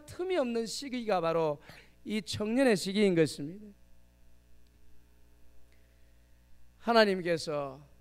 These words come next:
여러분이 아시는 것처럼 말씀으로 세상을 창조하셨습니다. 그리고 특별히 인간들은 하나님의 손으로 빚으시고 다듬으셔서 사람을 지으셨습니다.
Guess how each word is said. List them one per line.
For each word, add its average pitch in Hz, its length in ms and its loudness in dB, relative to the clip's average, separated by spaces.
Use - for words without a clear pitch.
여러분이 202 340 0
아시는 185 440 0
것처럼 160 340 -6
말씀으로 160 560 -4
세상을 156 420 -2
창조하셨습니다. 143 960 -2
그리고 214 240 2
특별히 214 420 2
인간들은 175 680 0
하나님의 214 500 2
손으로 269 560 6
빚으시고 147 920 0
다듬으셔서 160 1040 2
사람을 165 500 2
지으셨습니다. 147 840 -4